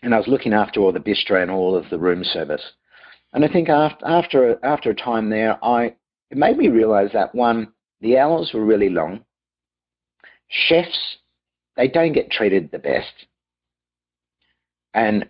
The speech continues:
and I'm talking about from the public. And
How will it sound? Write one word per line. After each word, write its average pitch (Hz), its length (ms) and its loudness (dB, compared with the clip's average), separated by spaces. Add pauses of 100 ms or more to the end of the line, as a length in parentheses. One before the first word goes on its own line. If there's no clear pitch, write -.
and 110 100 0
I'm 110 140 0
talking 95 280 0
about 87 240 0
from 87 140 -6
the 82 80 0
public. - 480 -6 (2500)
And 120 380 2